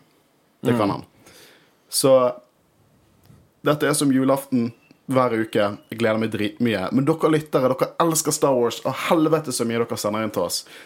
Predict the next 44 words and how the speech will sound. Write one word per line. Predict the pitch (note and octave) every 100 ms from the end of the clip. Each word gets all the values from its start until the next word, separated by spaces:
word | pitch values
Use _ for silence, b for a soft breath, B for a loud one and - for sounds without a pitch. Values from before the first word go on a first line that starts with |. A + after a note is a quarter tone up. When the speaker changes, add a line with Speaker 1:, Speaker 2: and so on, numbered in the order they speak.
| B
Speaker 1:
Så | -
vi | C3+
kan | D3
selvfølgelig | D3 C3 - C3+ A#2+ A#2 A#2+
ikke | A2+ A#2+
ta | A#2
opp, | A2+ - _ _
eh, | A2+ G#2+ G2+ G2+ F#2 E2 G2
ta | - A2
o-, | A#2 A#2 -
opp | A2+ -
alt. | - F3+ F#3 - - B B
Men | - D#3 B2+ F#2 - _ _ _ -
hver | A#2 A#2 -
eneste | A#2+ A#2+ B2+ -
lille | G2+ G#2+ G#2+ A2+
ord | A2 G2
dere | F2+ F#2
poster, | F#2 F2+ G2 G2+ F#2
eh, | F2 F2 E2 D#2+ F2
til | - F#2+
oss | G#2 -
når |
vi | F2+
spør | - G2+ F#2+
om | F#2+
det, | A#2 - B B _
og | - - D#3 D3+
utenom | - - A#2 G#2 G#2+ B
setter | - - G2+ G2
vi |
så | F#2+ F2+
jævlig | F#2+ A2+ C#3 - - C3
mye | A2 A2+
pris | C3 A#2+
på, | A#2+
og | A#2 - B2
vi | B2+
tenker | - A2 G#2 A#2+
vi | A2
begynner | G#2+ C#3 A2+ F#2+
med | F#2+
Håvard. | F#2+ F#2+ E2+ E2
Håvard, | - F3 D#3+ D#3